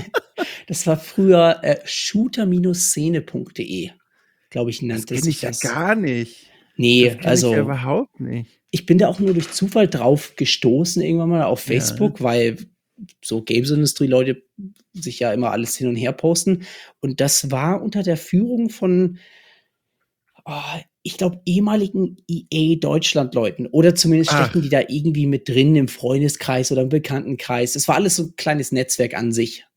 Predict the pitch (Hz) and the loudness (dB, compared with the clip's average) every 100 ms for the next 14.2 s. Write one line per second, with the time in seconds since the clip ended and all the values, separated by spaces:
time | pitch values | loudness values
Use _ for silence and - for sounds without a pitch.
0 | _ 127 127 123 123 110 123 - 127 123 | _ -6 -2 0 2 0 -4 -4 -6 -4
1 | 123 151 156 147 143 139 139 139 143 _ | -4 -4 -4 -2 -2 -4 -2 -2 -2 _
2 | _ _ _ _ - 131 113 127 147 180 | _ _ _ _ -10 -6 -2 0 4 4
3 | 175 220 - 156 160 151 139 139 139 139 | 2 -2 -8 -8 -8 -8 -6 -4 -2 -2
4 | 135 135 131 - - _ _ - - 139 | -2 -2 -2 -8 -20 _ _ -10 -2 0
5 | - 156 147 127 123 131 - 127 120 123 | 2 0 0 -2 0 -2 0 -2 -2 -4
6 | 131 127 120 117 117 120 117 - 139 175 | -2 -2 -2 -4 -4 -6 -6 0 0 -2
7 | - 196 - _ _ - - 170 196 180 | -6 -6 -8 _ _ -10 -8 -4 -2 0
8 | 127 110 117 120 127 170 - 175 - - | -2 -2 -2 0 0 0 0 -4 -6 0
9 | 180 180 175 175 190 196 196 - - - | 0 2 -2 -2 -2 -2 -4 -12 -20 -20
10 | _ _ _ _ _ _ 131 131 127 - | _ _ _ _ _ _ -2 0 0 0
11 | 127 127 123 131 135 143 143 135 131 151 | 2 0 -2 -12 -8 -6 -4 -4 -4 -2
12 | 151 139 - _ _ _ _ - 113 156 | 0 0 -4 _ _ _ _ -6 -2 -2
13 | - 208 180 196 - 196 220 269 - 147 | -2 -6 -2 -2 -2 -4 -4 -6 -6 -4
14 | 147 | -2